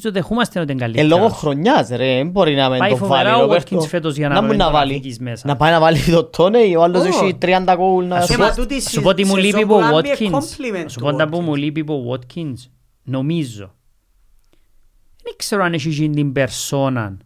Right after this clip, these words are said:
Speaker 3: Εν την έχει.
Speaker 1: Δεν ξέρω
Speaker 2: Εν
Speaker 1: αν
Speaker 2: μου
Speaker 1: το
Speaker 2: φάτσα,
Speaker 1: έχει
Speaker 2: ρε, ούτε
Speaker 1: γίνει την
Speaker 2: εμένα.
Speaker 1: περσόνα. Δηλαδή,
Speaker 3: Εν την έχει.
Speaker 1: ο Τόνι
Speaker 2: Έχει.
Speaker 1: φατσάρει μου στο ενενήντα τρία να πάει να πιάει μάπαν, να τη στήσει πας στο πέναλτι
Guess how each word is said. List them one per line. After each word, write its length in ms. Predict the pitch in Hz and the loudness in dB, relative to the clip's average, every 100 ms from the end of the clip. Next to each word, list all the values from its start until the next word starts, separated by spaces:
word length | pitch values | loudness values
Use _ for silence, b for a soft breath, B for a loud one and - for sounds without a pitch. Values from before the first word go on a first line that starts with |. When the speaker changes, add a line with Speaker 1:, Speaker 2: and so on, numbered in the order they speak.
| _ _ _ _ _ _ _ 427 | _ _ _ _ _ _ _ -10
Speaker 3:
Εν 60 | 254 | -6
την 160 | 196 | -6
έχει. 360 | 143 127 - _ | -6 -14 -20 _
Speaker 1:
Δεν 180 | - 262 | -6 -6
ξέρω 220 | - 196 | 0 2
Speaker 2:
Εν 60 | 226 | 4
Speaker 1:
αν 60 | 190 | 4
Speaker 2:
μου 40 | |
Speaker 1:
το 60 | 185 | 2
Speaker 2:
φάτσα, 280 | 165 - | 2 4
Speaker 1:
έχει 80 | 139 | 4
Speaker 2:
ρε, 60 | 143 | 4
ούτε 20 | |
Speaker 1:
γίνει 120 | 165 | 4
την 80 | 139 | 2
Speaker 2:
εμένα. 100 | 131 | 2
Speaker 1:
περσόνα. 380 | 143 123 - 117 | 2 0 -4 -4
Δηλαδή, 240 | 131 147 202 | -2 0 -2
Speaker 3:
Εν 60 | 208 | -2
την 140 | 190 151 | -6 -8
έχει. 300 | 135 - 165 | -12 0 0
Speaker 1:
ο 160 | 165 | 0
Τόνι 580 | - 190 202 226 269 285 - _ - | -4 -2 -2 -2 -4 -6 -12 _ -2
Speaker 2:
Έχει. 280 | 185 - | 0 2
Speaker 1:
φατσάρει 500 | 143 180 - 233 262 | 0 0 -2 0 0
μου 100 | 269 | 0
στο 180 | 247 - | -2 -2
ενενήντα 520 | 202 185 180 170 160 | -2 -2 -2 -2 -2
τρία 280 | - 165 165 | -2 -2 -2
να 140 | 147 139 | -2 -2
πάει 120 | 151 | -4
να 120 | 143 | -6
πιάει 220 | - 156 | -4 -4
μάπαν, 680 | 143 135 139 - - 117 101 _ _ _ _ _ _ _ _ _ - | -4 0 -2 0 -2 -2 -8 _ _ _ _ _ _ _ _ _ -12
να 320 | 147 135 135 | -6 -2 -2
τη 140 | 131 135 | -4 -8
στήσει 380 | - 175 165 | -8 -6 -2
πας 100 | 156 | -2
στο 140 | 156 147 | -4 -6
πέναλτι 800 | - 156 147 - - 135 110 | -6 -6 -6 -8 -10 -8 -10